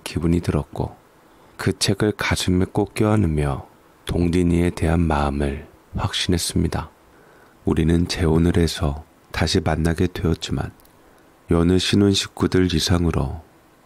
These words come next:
깨가 쏟아지게 행복한 신혼생활을 보냈습니다. 제가 일하던 가게는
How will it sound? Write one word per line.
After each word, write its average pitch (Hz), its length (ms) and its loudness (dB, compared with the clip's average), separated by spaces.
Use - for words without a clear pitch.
깨가 92 260 2
쏟아지게 - 680 -2
행복한 87 680 -2
신혼생활을 85 1000 -2
보냈습니다. 82 720 -4
제가 85 280 0
일하던 85 400 2
가게는 78 600 0